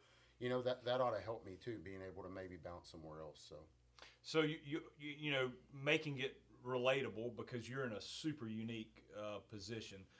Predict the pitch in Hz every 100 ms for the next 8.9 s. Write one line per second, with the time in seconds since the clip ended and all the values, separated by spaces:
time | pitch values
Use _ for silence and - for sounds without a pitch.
0 | - - 127 120 139 135 123 117 104 107
1 | 113 127 113 107 107 107 - 123 113 107
2 | 110 104 101 98 95 - 113 104 95 90
3 | 104 104 92 - - - 101 98 98 95
4 | 92 - 101 98 95 92 90 82 90 87
5 | 87 90 101 101 92 87 - 120 110 87
6 | - - - - 117 139 135 139 135 131
7 | 120 117 113 - - - 131 135 123 139
8 | 139 117 123 107 135 131 123 110